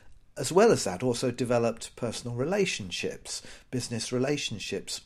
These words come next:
with these people. And this has all proved very beneficial. You see, I think one of the issues that business people might have with employing a magician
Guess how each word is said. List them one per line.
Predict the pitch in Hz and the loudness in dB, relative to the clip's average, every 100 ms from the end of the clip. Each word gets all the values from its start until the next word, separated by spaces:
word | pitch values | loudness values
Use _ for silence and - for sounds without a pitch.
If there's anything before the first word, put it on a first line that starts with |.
| - | -4
with | 107 - | -4 -2
these | 95 90 | -4 -4
people. | - 165 - 80 76 - - - - - | -4 -6 -4 -10 -12 -18 -20 -20 -20 -6
And | 143 | 2
this | 180 208 | 4 4
has | - | 4
all | 165 147 | 4 2
proved | - 120 113 113 | 0 2 2 -2
very | - - 160 147 98 | -12 4 8 8 6
beneficial. | 95 90 85 131 - 90 - - - - - - - - - - - - | 0 -4 -2 -2 -2 -4 -8 -18 -18 -20 -20 -20 -20 -20 -20 -20 -16 -6
You | - | 4
see, | 202 | 4
I | 175 | 6
think | 262 277 | 2 0
one | 139 147 | 2 2
of | 139 123 | 2 4
the | 117 113 131 | 2 4 2
issues | 131 - 101 92 - | 2 0 -2 -4 -2
that | 104 87 | -2 -2
business | 90 110 117 104 | -2 -2 -2 -6
people | - 107 98 | -4 -6 -4
might | 98 98 - | -6 -6 -6
have | - 131 98 85 | -2 -2 -2 -4
with | 92 | -2
employing | 95 90 123 107 101 92 | -4 -2 -2 0 -2 -4
a | |
magician | 87 87 101 - 71 60 | -6 -4 -4 -4 -8 -16